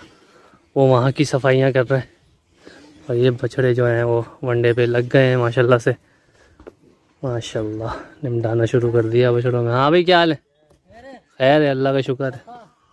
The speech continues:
हाँ, मैं कह रहा हूँ वो पर्दे निकाल लेना, गाड़ी से निकाल दिए, पर्दे आ गए। तो यहाँ भाई वो पर्दे जो हैं वो यहाँ से लाइन से पचास पचास के मंगवाए माजिद,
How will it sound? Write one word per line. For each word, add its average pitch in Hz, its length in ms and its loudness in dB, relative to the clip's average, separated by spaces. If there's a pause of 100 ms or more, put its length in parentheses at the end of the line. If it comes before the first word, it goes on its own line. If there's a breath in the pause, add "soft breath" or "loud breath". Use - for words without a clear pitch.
(340)
हाँ, 139 340 0 (640)
मैं 156 100 4
कह 160 80 6
रहा 180 100 6
हूँ 226 80 6
वो 233 60 4
पर्दे 208 320 4
निकाल 202 300 4
लेना, 220 220 2
गाड़ी 202 280 2
से 214 100 -2
निकाल 185 340 2
दिए, 226 160 0 (420)
पर्दे 151 240 2
आ 165 180 4
गए। 156 140 -4 (1500)
तो 135 80 -2
यहाँ 139 300 4
भाई 139 140 0
वो 131 140 -2
पर्दे 120 380 -2
जो 127 100 -2
हैं 117 240 -2 (100)
वो 117 100 -8
यहाँ 123 400 -2
से 127 160 0
लाइन 120 320 0
से 127 200 -2 (220)
पचास 175 300 4
पचास 220 320 2
के 240 120 0
मंगवाए 180 360 2
माजिद, 185 300 -2